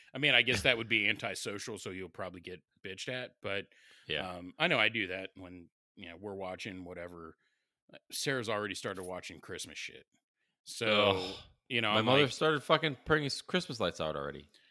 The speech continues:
Speaker 1: Yeah, so, like, when I'm over, you know, like, she's sitting there watching that, and I'm like, "Well, I'm gonna go ahead and stream the rest of the game." And they're like, "It's the Jets against the Giants." And I'm like, "That's how fucking bad this Christmas movie is. I'm fucking watching the Jets and Giants."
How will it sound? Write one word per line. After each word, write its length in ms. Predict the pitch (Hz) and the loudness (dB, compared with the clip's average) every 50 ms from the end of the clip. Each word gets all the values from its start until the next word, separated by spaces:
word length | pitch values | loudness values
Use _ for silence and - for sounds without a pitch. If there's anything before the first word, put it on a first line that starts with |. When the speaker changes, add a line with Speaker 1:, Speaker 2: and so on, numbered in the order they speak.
| _ _ - | _ _ 2
Speaker 1:
Yeah, 280 | 135 170 156 123 104 | 4 6 6 6 6
so, 200 | 101 - - 135 120 | 4 2 0 0 4
like, 180 | 120 113 113 | 4 4 4
when 160 | 110 127 127 123 | 2 0 0 2
I'm 180 | 127 127 123 120 | 2 2 2 0
over, 400 | 123 117 117 110 104 98 90 - _ _ | 0 0 -2 -4 -4 -6 -8 -10 _ _
you 140 | 113 104 | -8 -8
know, 260 | 95 90 87 80 80 - 92 | -8 -8 -10 -14 -14 -16 -14
like, 160 | 95 90 87 | -14 -12 -10
she's 220 | - - 113 98 - | -10 -8 -8 -8 -8
sitting 200 | - 123 107 101 | -8 -8 -8 -8
there 140 | 104 101 95 | -8 -8 -8
watching 440 | 95 95 98 98 - - 104 90 | -8 -8 -8 -8 -10 -10 -10 -10
that, 100 | 90 92 | -10 -12
and 100 | 92 87 | -12 -14
I'm 140 | 85 90 87 | -14 -14 -16
like, 260 | 85 80 82 - _ | -16 -16 -18 -18 _
"Well, 220 | 78 92 107 107 98 _ _ _ _ _ _ _ _ _ _ _ _ _ _ _ _ _ _ _ - | -16 -16 -16 -16 -18 _ _ _ _ _ _ _ _ _ _ _ _ _ _ _ _ _ _ _ -18
I'm 200 | 78 87 92 90 | -16 -16 -14 -14
gonna 120 | 90 90 | -14 -14
go 160 | 87 98 98 92 | -12 -12 -10 -10
ahead 140 | 98 107 95 | -10 -10 -10
and 100 | 90 - | -10 -12
stream 460 | - - - 104 104 104 104 101 95 | -10 -10 -10 -8 -8 -8 -8 -8 -10
the 80 | 90 87 | -8 -8
rest 240 | 90 101 104 - - | -8 -8 -8 -10 -12
of 80 | 98 87 | -12 -14
the 60 | 85 | -14
game." 540 | 85 98 110 123 113 92 87 87 95 95 90 | -14 -12 -10 -10 -8 -10 -10 -12 -12 -12 -12
And 120 | 87 95 | -10 -10
they're 100 | 92 87 | -10 -10
like, 260 | 85 87 82 85 - - | -10 -12 -12 -12 -10 -12
"It's 200 | 107 - - - | -10 -10 -10 -10
the 140 | 110 101 | -10 -10
Jets 500 | 87 90 92 113 156 170 190 226 214 - 127 | -8 -6 -4 -2 0 0 -2 -2 -2 -4 -4
against 400 | - 110 139 151 165 - - 156 | -2 0 0 0 0 0 -2 -4
the 80 | 160 | -6
Giants." 680 | 147 113 127 156 139 123 117 107 104 101 95 85 - - | -4 -2 0 2 2 4 2 2 0 -2 -4 -8 -10 -10
And 80 | 98 | -10
I'm 120 | 95 98 95 | -8 -8 -8
like, 180 | 90 90 - - | -10 -12 -10 -10
"That's 200 | 90 87 - - | -6 -4 -4 -4
how 100 | - 104 | -4 -6
fucking 320 | 156 131 117 110 110 101 | -6 -8 -8 -8 -8 -8
bad 220 | 92 107 110 117 98 | -6 -6 -6 -6 -8
this 120 | 98 - | -10 -12
Christmas 340 | - - 127 - - - - - | -12 -12 -12 -12 -14 -16 -18 -18
movie 200 | 80 78 78 78 80 | -18 -20 -20 -20 -20
is. 80 | 80 - | -20 -20
I'm 80 | - - | -20 -18
fucking 240 | - 101 101 101 95 | -18 -18 -18 -16 -16
watching 280 | 95 98 98 - - - | -16 -16 -16 -18 -20 -20
the 60 | 87 | -20
Jets 300 | - - 101 - - - | -20 -18 -18 -18 -18 -20
and 120 | - 98 95 | -20 -20 -20
Giants." 640 | - _ _ _ _ _ _ _ _ - 208 - | -20 _ _ _ _ _ _ _ _ -10 -10 -10